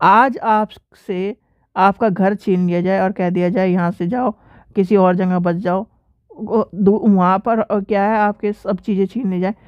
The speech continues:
तो क्या दृश्य होगा। तो वही कहीं ना कहीं ये वही दृश्य है जिसमें क्या है, हिंदुस्तान के लोग अपनी ज़मीन जायदाद सब कुछ बेचकर पाकिस्तान, अ, ट्रांसफ़र हुए,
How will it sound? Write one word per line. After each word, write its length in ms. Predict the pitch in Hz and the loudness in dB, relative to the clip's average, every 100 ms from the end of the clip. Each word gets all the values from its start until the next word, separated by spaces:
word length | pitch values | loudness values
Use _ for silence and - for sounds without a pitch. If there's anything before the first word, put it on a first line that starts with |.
| - - | -20 -4
तो 100 | 208 | -4
क्या 360 | 202 208 196 190 | 2 4 6 4
दृश्य 400 | 185 180 - 185 | 0 -4 -4 -4
होगा। 260 | 175 185 | -2 -4
तो 140 | 196 190 | -4 -4
वही 260 | 185 196 | -4 -4
कहीं 280 | 208 180 180 | -4 -4 -4
ना 100 | 165 | -4
कहीं 260 | 160 196 190 | -4 -2 0
ये 100 | 190 | 0
वही 300 | 175 196 208 | 0 0 0
दृश्य 360 | - 180 185 | 0 -2 -2
है 180 | 185 214 - _ _ _ 247 | -2 -2 -6 _ _ _ -4
जिसमें 340 | 180 196 190 | -2 0 2
क्या 120 | 190 | 2
है, 180 | 190 220 - _ _ | 2 -2 -6 _ _
हिंदुस्तान 560 | 262 196 214 247 214 214 | 0 2 2 2 2 2
के 140 | 214 | 0
लोग 300 | 208 208 208 - | 0 0 -2 -4
अपनी 300 | 190 214 196 | -4 -2 -2
ज़मीन 480 | 185 185 220 190 | -2 -2 -2 -2
जायदाद 500 | 180 170 170 185 180 175 | 0 0 0 0 0 -4
सब 220 | - 180 | -6 -6
कुछ 180 | - 196 | -4 -4
बेचकर 400 | 220 180 180 262 - _ _ _ _ - | -2 -4 -4 -10 -10 _ _ _ _ 2
पाकिस्तान, 520 | 175 180 - 185 190 | 2 2 0 2 0
अ, 120 | - | -4
ट्रांसफ़र 680 | 196 190 196 185 196 254 269 | -12 -4 -2 -2 -4 -6 -4
हुए, 240 | 190 196 | -4 -4